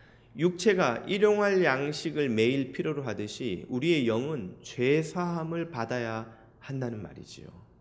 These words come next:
십이 절을 보십시오. "우리가 우리에게 죄 지은 자를 사하여 준 것 같이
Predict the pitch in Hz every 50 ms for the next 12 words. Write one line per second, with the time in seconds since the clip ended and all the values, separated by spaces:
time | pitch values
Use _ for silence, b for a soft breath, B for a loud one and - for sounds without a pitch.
0 | - b b b b - - 180 160 160 160 143 160 160 147 143 127 110 107 101
1 | - - - - - - 110 104 101 - - - - 110 87 92 123 156 180 -
2 | B B B B B B B - 131 131 143 139 147 135 131 143 147 147 131 131
3 | 135 135 131 135 143 139 143 123 131 143 147 143 139 127 135 131 127 127 127 127
4 | - - 135 131 131 131 127 127 127 123 123 - 123 120 120 120 120 - - 104
5 | 101 98 - - - 110 98 85 78 73